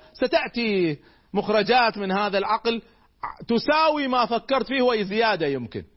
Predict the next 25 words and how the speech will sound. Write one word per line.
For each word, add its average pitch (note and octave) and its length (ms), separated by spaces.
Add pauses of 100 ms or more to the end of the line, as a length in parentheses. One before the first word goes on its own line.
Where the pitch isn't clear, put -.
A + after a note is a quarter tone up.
(600)
فتجتمع، A3 680
فأنت D#4+ 440
تقرر D#3+ 540
في C3+ 100
النهاية B2+ 380
وليس C#3 360
العقل A#2 320
الباطن، B2 420 (420)
من F3 560
مخزونك A#3+ 1000 (520)
الفكري G#3+ 600
والتجارب G3 640
التي G3 300
مرت G3+ 340
بك C#4 240 (220)
مع D#3 320
ما D#3 160
تفكر C#3 480
به A#2+ 220
الآن". B2+ 400 (960)
القانون F3+ 480
الثالث D3 520
يقول C3 500 (300)
قانون B2 520
التركيز. F3 1000